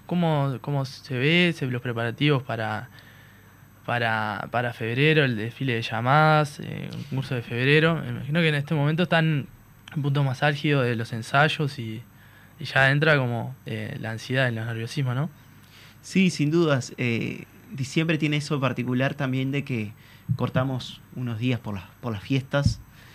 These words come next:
Speaker 2: eh, pero bueno, se viene un, se viene un calendario aparte de, de muchas llamadas por los barrios, eh, y eso también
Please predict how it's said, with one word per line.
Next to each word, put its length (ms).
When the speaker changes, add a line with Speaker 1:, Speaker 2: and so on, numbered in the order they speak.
Speaker 2:
eh, 360
pero 600
bueno, 240
se 120
viene 320
un, 260
se 160
viene 100
un 60
calendario 360
aparte 300
de, 180
de 320
muchas 540
llamadas 380
por 200
los 120
barrios, 500
eh, 260
y 120
eso 180
también 480